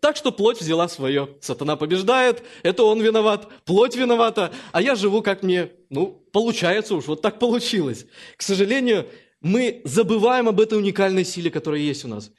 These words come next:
Все равно, что артезианский источник у вас во дворе, или генератор, которым вы можете пользоваться всегда, даже когда у всех остальных нет силы, нет электричества, нет воды. У вас-то она есть.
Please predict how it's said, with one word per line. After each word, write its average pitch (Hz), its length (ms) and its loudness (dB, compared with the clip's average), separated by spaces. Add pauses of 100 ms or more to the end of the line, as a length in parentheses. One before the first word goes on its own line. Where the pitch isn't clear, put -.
Все - 140 -6
равно, 196 140 2
что 190 420 -2
артезианский 208 640 -2
источник 247 480 -2
у - 20 2
вас 170 180 0
во 143 80 -6
дворе, 139 420 -2 (200)
или 214 400 0
генератор, 247 580 2
которым 220 300 2
вы 226 80 2
можете 240 260 0
пользоваться 233 460 2
всегда, 214 640 0 (140)
даже 233 240 2
когда 226 240 2
у 208 40 0
всех 214 260 -2
остальных 185 500 -2 (240)
нет 233 300 2
силы, 190 580 -2 (260)
нет 220 300 2
электричества, 202 640 -4
нет 208 320 2
воды. 196 400 2
У - 80 -2
вас-то 220 380 2
она 170 120 0
есть. 196 440 0